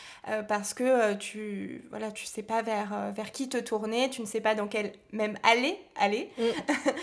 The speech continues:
Speaker 1: <laughs> Donc, euh, donc c'est vrai que ce travail de recherche en amont, euh, je pense, est, est primordial, que ce soit en physique ou même si on veut, euh, faire une recherche digitale de,
Speaker 2: Mm.
Speaker 1: de fournisseurs.
Speaker 2: Oui, c'est très, euh, c'est très intimidant.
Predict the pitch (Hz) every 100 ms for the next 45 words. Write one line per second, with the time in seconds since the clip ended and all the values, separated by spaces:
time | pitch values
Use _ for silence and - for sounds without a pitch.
0 | - 262 214 220 214 214 202 208 214 214
1 | - 220 247 269 214 220 208 233 247 254
2 | 220 220 226 240 247 247 220 208 220 269
3 | 247 202 196 202 220 233 214 - 208 202
4 | - 233 214 208 214 240 233 202 - 226
5 | 220 208 233 220 214 226 226 277 277 233
6 | 226 254 262 - 240 254 - 214 208 240
7 | 226 196 185 220 220 208 202 202 220 208
8 | 202 208 202 202 220 220 196 - - -
9 | - 202 185 254 196 196 208 190 196 -
10 | - _ _ _ _ _ _ _ _ _
11 | 220 220 226 226 185 - 226 208 185 175
12 | - - - 208 - 247 240 - 240 220
13 | 202